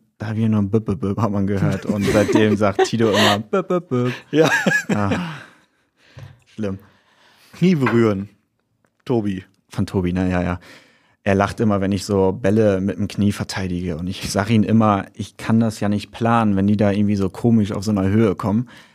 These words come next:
Speaker 1: dass ich die dann einfach mit dem Knie wegmache, auch gegen Oldenburg. Ich
Speaker 2: Ja.
Speaker 1: hab das Ding irgendwie, glaub ich, mit dem Knie einmal so verteidigt. Ich hör nur von Yannick Siakiewicz, „Geil, Marv.“ Und im Kopf hatte ich nur, wie Tobi gelacht hat. Er hat auch hundert Prozent gelacht.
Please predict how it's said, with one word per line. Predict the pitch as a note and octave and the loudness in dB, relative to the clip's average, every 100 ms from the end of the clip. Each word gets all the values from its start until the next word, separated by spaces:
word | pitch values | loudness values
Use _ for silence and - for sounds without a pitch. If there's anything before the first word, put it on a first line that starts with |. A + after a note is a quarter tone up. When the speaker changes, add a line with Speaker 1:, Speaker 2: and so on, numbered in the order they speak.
| - | -8
Speaker 1:
dass | G2+ | -6
ich | G#2 | -4
die | A2 | -4
dann | G#2 G#2 | -2 -2
einfach | G#2+ - | -2 0
mit | G#2+ | 0
dem | G#2+ F#2 | 0 -4
Knie | - C#3+ A#2+ | 0 2 2
wegmache, | F2+ - - - G#2 C#3 C3+ G#2 | 0 -10 -12 -6 -4 0 0 0
auch | G#2 | 0
gegen | G#2+ G2+ | 0 2
Oldenburg. | G#2 G#2+ F2+ F2+ - | 4 4 2 -2 -6
Ich | - | -2
Speaker 2:
Ja. | C3+ | 0
Speaker 1:
hab | A#2+ | 2
das | G#2+ - - | -2 -2 0
Ding | A#2 A#2+ | 2 4
irgendwie, | A2+ A2 | 2 0
glaub | A2 G#2+ | 0 -2
ich, | G#2+ | 0
mit | A2+ | -2
dem | G#2 | -4
Knie | G2+ A2+ B2 C#3 | -4 0 2 2
einmal | A2 A2+ A2 | 0 -2 0
so | A2 | -2
verteidigt. | G#2 G#2 A2 C3 D#3 - - | -4 -2 0 0 -6 -10 -8
Ich | G2+ | 0
hör | A2 | 2
nur | G#2+ G#2+ | 2 0
von | G#2+ G#2+ | 0 2
Yannick | G#2 G2+ | 2 2
Siakiewicz, | G#2 F#2+ A#2 A2 - - _ | 0 -2 0 0 -2 -16 _
„Geil, | - - C3+ | -14 -12 -10
Marv.“ | A2+ A2 A2 G2+ - - _ _ _ _ _ - | -8 -6 -6 -8 -12 -20 _ _ _ _ _ 0
Und | G#2 | 0
im | F#2+ G2 | 2 -2
Kopf | - B2+ - - | 0 -2 0 -2
hatte | A2 | -2
ich | G2+ | 0
nur, | G#2 G2+ G2 G#2 | 2 2 2 -2
wie | - | -10
Tobi | F#2 G#2+ F#2+ | -4 -2 -2
gelacht | F#2 F#2 F#2+ - | -2 -4 -6 -8
hat. | F#2 | -6
Er | G2 | -2
hat | F2+ | 0
auch | - G#2 | 0 0
hundert | B2 C#3 B2+ | 4 4 2
Prozent | - A2 - G#2 F#2+ | 0 -2 0 -2 -2
gelacht. | F#2 F2+ - | -6 -8 -12